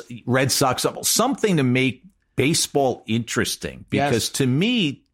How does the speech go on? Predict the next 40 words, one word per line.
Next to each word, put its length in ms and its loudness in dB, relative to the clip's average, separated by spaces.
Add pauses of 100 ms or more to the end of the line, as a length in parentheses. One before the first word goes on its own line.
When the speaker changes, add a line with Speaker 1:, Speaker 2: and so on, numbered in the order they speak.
(640)
Speaker 1:
and 80 -4
I'd 140 0
have 160 -2
to 80 -16
take 220 -2
a 40 -6
closer 380 -2
look 200 -2
at 100 -6
the 60 -8
standings 560 -2
this 200 -8
morning, 240 0
but 180 -6 (520)
things 260 -6
are 80 -8 (220)
pretty, 720 -6 (460)
I, 240 -8
I 120 0
don't 80 2
wanna 100 2
say 180 2
locked 460 2
up, 300 0
but 420 2
if 180 0
form 340 0
holds, 520 2
Speaker 2:
Yeah. 240 -8 (420)
Speaker 1:
you 120 -2
know, 120 -2
teams 440 -6
are 160 0
reasonably 580 -2
comfortable. 400 -4
Dodgers 460 0
are 80 0
coming 300 0
on. 220 2
Maybe, 300 -2